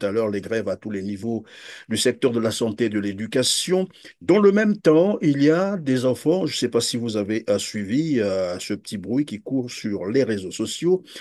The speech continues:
les enfants de ces dignitaires qui auraient prêté des milliards à leurs concubins. Et là, euh, ni le parquet de Brazzaville ne s'autosaisit parce que lorsqu'on parle tout de même de plus d'un milliard, c'est beaucoup d'argent.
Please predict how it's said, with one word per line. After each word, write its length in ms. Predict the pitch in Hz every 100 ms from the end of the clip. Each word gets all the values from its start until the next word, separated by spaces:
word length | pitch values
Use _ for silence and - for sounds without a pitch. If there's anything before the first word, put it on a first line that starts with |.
| - _
les 200 | 113 117
enfants 220 | 143 190
de 100 | 156
ces 160 | 123 104
dignitaires 600 | 107 110 - 143 170 160 -
qui 640 | - 190 202 208 208 233 - -
auraient 760 | 403 165 139 123 120 147 175 - - - -
prêté 360 | - 165 170 147
des 100 | 165
milliards 560 | 123 117 104 113 135 135
à 100 | 113
leurs 360 | 117 135 -
concubins. 560 | - 156 - 127 98 - - _ _ _ _ _ _ _ _ _ _ _ _ _ _
Et 100 | 131
là, 440 | 127 165 196 202 - _ _
euh, 560 | 123 113 107 107 107 113
ni 180 | 117 170
le 160 | 160
parquet 320 | 151 - -
de 100 | 123
Brazzaville 640 | 113 113 107 113 110 156 170
ne 80 |
s'autosaisit 640 | 127 117 113 120 113 113 165
parce 220 | 127 -
que 100 | -
lorsqu'on 460 | 127 117 110 123 120
parle 280 | 170 160
tout 120 | - 113
de 100 | 107
même 220 | 131 120
de 80 | 101
plus 200 | - 120
d'un 140 | 107
milliard, 500 | 110 147 170 165 117
c'est 140 | -
beaucoup 340 | 92 117 110 107
d'argent. 480 | 92 - - 190